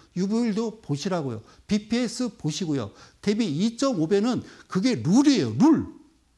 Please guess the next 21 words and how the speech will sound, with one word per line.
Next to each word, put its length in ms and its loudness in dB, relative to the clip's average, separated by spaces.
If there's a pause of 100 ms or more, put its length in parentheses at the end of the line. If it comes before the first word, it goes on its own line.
(1160)
룰이에요. 420 6
우리나라는. 640 0 (880)
이점오 480 4
배가 560 2
고점이란 500 4
말이에요. 240 -4 (1080)
그럼 240 4
이점오 400 4
배를 240 2
넘어서서 760 0 (220)
비피에스 420 -2
대비 500 -4 (260)
네 180 2
배, 160 -2
다섯 300 -4
배 100 -2
거래된다. 580 -4 (160)
그럼 260 2
원금은 460 2
뺐어야지. 640 -4 (500)
아니면 420 0